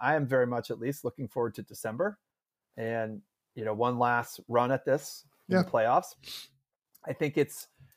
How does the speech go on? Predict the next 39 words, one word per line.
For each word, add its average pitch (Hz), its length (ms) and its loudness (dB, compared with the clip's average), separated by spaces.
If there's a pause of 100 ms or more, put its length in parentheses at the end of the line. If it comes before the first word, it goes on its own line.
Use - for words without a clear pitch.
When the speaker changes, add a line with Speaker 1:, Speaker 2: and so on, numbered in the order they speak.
(960)
Speaker 1:
barring 175 440 12
a 151 380 12 (100)
massive 151 360 8
upset 147 320 6
this - 160 -2
weekend, 202 300 4
Sam 160 480 8 (100)
Houston 160 360 4
has 143 160 4
probably, 143 640 10
in 131 80 6
my 143 160 8
opinion, 139 400 4
earned 139 240 4
the 135 40 4
number 131 200 4
one 123 220 4
seed. 113 380 0 (280)
Speaker 2:
Yeah. 101 160 0
Speaker 1:
Um, 98 140 -8 (380)
I, 117 80 -2 (100)
I 117 40 2
don't, 135 300 8 (460)
I, 135 160 0
I 127 60 0
think 143 220 2
committee 175 600 8
and 147 380 -2
polls. 135 500 2 (140)
So - 120 0
the 180 100 12
interesting, 165 480 4 (160)
I 147 80 8
think 151 180 4
what 151 140 10
we're 190 200 10
concerned 151 360 4
about 139 200 10
is 123 160 2